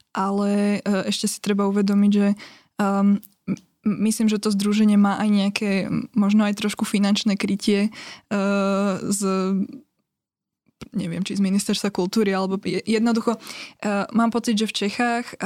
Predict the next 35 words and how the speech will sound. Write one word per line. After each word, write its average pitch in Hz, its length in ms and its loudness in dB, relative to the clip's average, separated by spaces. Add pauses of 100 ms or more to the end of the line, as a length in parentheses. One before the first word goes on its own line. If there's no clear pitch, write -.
(560)
tým, 208 220 2
že 208 100 0
tam 196 200 -4
existujú 202 600 0
aj 202 140 -2
rôzne 202 300 2
grantové 202 400 0
schémy, 196 340 2
ktoré, 196 400 0 (460)
e, 190 320 -2 (340)
postihujú 220 560 2
aj 220 220 -2
architektúru, 208 1000 -2
čo - 100 -6
na 202 140 4
Slovensku 208 480 -2
je, 208 180 0 (240)
<clears throat> 277 500 2
napríklad 208 460 -2
z - 160 -6
F 202 80 -4
P 214 140 -2
U 202 80 0
je 202 100 0
to 202 100 -8
veľmi 202 300 2
tak 202 180 -8
okrajovo, 226 600 -2 (380)
ale 208 340 -2
sú - 240 -2
vyslovene 208 500 0
špecificky 208 680 -2
zamerané 202 580 2
aj 214 100 2
na 208 140 4